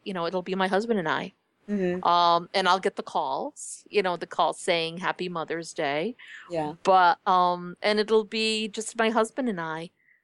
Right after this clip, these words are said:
Speaker 1: And it, it's a type of thing where it, it, it just, you know, how do you, you know, besides celebrating it with my mother-in-law, that's,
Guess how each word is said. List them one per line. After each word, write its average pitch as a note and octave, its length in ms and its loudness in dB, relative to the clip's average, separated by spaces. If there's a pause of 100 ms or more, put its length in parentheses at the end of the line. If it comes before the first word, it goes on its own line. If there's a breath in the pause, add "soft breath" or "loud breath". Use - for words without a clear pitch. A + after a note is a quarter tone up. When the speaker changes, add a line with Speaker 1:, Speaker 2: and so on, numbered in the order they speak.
(160)
Speaker 1:
And F3 460 2 (180)
it, G3+ 240 4 (140)
it's G#3+ 320 4
a A3+ 80 2
type A3+ 260 -2
of G#3+ 100 -10
thing G#3+ 360 -6
where G#3 480 -2 (140)
it, - 140 -6 (380)
it, - 180 -6
it A3+ 200 -4
just, - 360 -6
you B3 120 -4
know, A#3 180 0
how A#3 160 2
do B3 80 4
you, A#3+ 300 2 (1300)
you A3 80 0
know, G3 120 4
besides G#3 380 2
celebrating G3+ 420 4
it G3+ 120 0
with G3+ 140 0
my F#3+ 140 0
mother-in-law, F#3+ 680 0
that's, - 560 -4